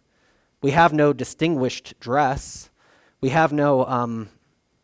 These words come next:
uh, pray and face this what direction five times a day. That would be Islam. We have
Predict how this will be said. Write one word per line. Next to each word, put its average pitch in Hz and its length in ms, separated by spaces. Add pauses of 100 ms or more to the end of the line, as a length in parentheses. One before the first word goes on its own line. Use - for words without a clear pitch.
(420)
uh, 123 220
pray 151 420
and 127 140
face 135 360
this - 340
what 131 200
direction 131 520
five 123 280
times 120 260
a 117 40
day. 113 260
That 120 160
would 120 120
be 113 140
Islam. 107 420
We 127 100
have 151 220